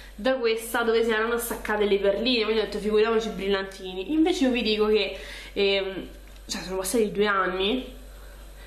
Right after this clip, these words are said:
è intatta questa cover, è davvero intatta, poi vedete come sbrilluccica tutta.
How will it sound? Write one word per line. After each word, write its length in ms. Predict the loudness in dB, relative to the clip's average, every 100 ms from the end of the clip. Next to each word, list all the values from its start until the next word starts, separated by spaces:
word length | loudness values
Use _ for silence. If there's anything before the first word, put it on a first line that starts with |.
| -18 -18 -12 -2
è 180 | -2 0
intatta 640 | -6 -2 -2 -4 -6 -4
questa 340 | -4 -4 -2
cover, 600 | 2 2 2 2 0 -4 -2
è 180 | 0
davvero 400 | 0 0 2 2
intatta, 560 | 2 0 0 0 -2 -4
poi 160 | -2 -2
vedete 200 | 0 0
come 140 | -2
sbrilluccica 760 | -2 -4 0 2 0 0 0 0
tutta. 600 | 2 -4 -2 0 0